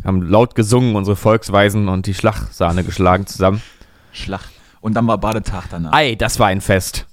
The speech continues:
Speaker 1: Prima, prima, prima.
Speaker 2: Ich kann's mir bildlich vorstellen. Auch alle nackt und mehrere Kondome über ihren Geschlechtsteil.
Speaker 1: <laughs> Oh Gott. Das, das hat sowas von Rocco Schamonis, ähm, Autobiografie.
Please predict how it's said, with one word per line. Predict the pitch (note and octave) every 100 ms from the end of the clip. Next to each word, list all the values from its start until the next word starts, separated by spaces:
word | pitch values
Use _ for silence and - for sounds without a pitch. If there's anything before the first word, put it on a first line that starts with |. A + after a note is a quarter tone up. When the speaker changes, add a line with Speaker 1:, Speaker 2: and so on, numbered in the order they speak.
| - _ -
Speaker 1:
Prima, | D#3 E3 D3
prima, | B2 A#2 A2+ G2+
prima. | G#2+ F#2 D#2 D#2+ - _ _ _
Speaker 2:
Ich |
kann's | - G#2+
mir | B2+
bildlich | G#2+ C3+ A#2+
vorstellen. | - C3 - F#2 F2
Auch | G#2 -
alle | A2 G#2
nackt | G#2 B2 - -
und | G2+ G2 - -
mehrere | G#2+ G#2+ G#2+
Kondome | - G2+ G#2+ A2+
über | F#2+
ihren | F#2 F2
Geschlechtsteil. | - F2+ - - D#2+ F#2+
Speaker 1:
<laughs> | _ _ _ _ _ _ _ _ _ _ _ - -
Oh | F#2+ - G#2+ - - - - - - -
Gott. | - - - - - - - - - - -
Das, | - - -
das | F#2 A2+
hat | G#2+
sowas | A#2 G#2+ A2 -
von | - G2+
Rocco | G2 G#2 -
Schamonis, | - G2+ G2+ A2 A2 G#2 -
ähm, | G#2 G2+ G2 G2+ - -
Autobiografie. | E2 - A2 F#2+ F2+ F2 - F#2 E2+